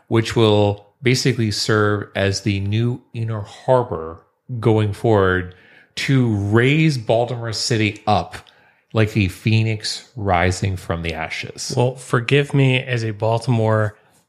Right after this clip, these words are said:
Speaker 2: uh,
Speaker 1: Y-, do you feel the same way, though? Like, that's the way I look at the situation. Like, they've gone out and hired a developing, uh, firm, basically, to do, like, advisory and stuff like that. It just looks like they're looking at the whole area and saying, "What can we do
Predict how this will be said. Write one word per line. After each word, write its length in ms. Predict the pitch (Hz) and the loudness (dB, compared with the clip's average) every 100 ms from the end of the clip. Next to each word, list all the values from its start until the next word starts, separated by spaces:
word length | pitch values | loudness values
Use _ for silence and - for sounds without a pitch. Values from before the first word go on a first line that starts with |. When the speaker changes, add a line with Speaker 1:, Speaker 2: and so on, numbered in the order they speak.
| _ _ _ - | _ _ _ -4
Speaker 2:
uh, 440 | 117 104 101 104 _ - | -2 -4 -6 -12 _ -6
Speaker 1:
Y-, 160 | 165 - | -6 -4
do 120 | 139 156 | 0 2
you 100 | 196 | 4
feel 160 | 214 | 2
the 80 | 202 | 2
same 200 | - 156 | 0 2
way, 120 | 131 | 2
though? 220 | 143 180 208 _ | 4 2 -2 _
Like, 260 | 127 123 - | 0 0 0
that's 200 | 151 180 | -2 2
the 80 | 196 | 2
way 160 | 147 107 | 4 4
I 180 | 104 | 0
look 120 | 107 98 | -2 -2
at 40 | |
the 80 | 98 | -2
situation. 380 | 101 98 92 104 | -2 -4 -2 0
Like, 160 | 107 - - | -2 -4 -4
they've 180 | 127 131 | 0 0
gone 220 | 131 147 | 2 2
out 180 | 165 160 | 2 0
and 80 | 117 | -6
hired 540 | - - 123 120 120 | -8 -2 0 0 -2
a 60 | 113 | -4
developing, 720 | 104 95 113 131 92 87 90 87 - | -4 0 0 0 -4 -6 -10 -16 -4
uh, 280 | 101 90 87 - _ - 107 - | 0 0 -4 -14 _ -10 -10 -2
firm, 260 | 113 87 87 | 0 0 -4
basically, 560 | 90 98 92 90 95 - - _ - | -4 -4 -4 -4 -6 -12 -20 _ -6
to 100 | 107 | 0
do, 140 | 110 | 2
like, 240 | 101 98 123 | 2 0 -4
advisory 600 | 101 92 95 98 101 95 | 0 2 2 0 -2 -2
and 100 | 92 | -2
stuff 200 | 92 92 | -2 -2
like 140 | 90 | 0
that. 260 | 95 95 - - _ 131 | -2 -2 -10 -20 _ 0
It 160 | 139 | 0
just 320 | - 165 - | 2 2 2
looks 340 | 123 120 131 - | 2 2 2 -2
like 120 | 107 | 0
they're 100 | 104 | 0
looking 300 | 101 104 110 | 0 -4 -4
at 60 | 101 | -4
the 60 | 101 | -2
whole 220 | 107 104 | 0 0
area 240 | 101 101 92 | 2 2 0
and 100 | 87 | 0
saying, 360 | 98 95 92 - _ _ | 0 0 -2 -10 _ _
"What 420 | 113 107 107 123 | -6 2 2 2
can 260 | - 139 131 | -2 -2 0
we 140 | 113 | -2
do 580 | 101 98 92 87 85 85 | -2 0 0 0 -2 -6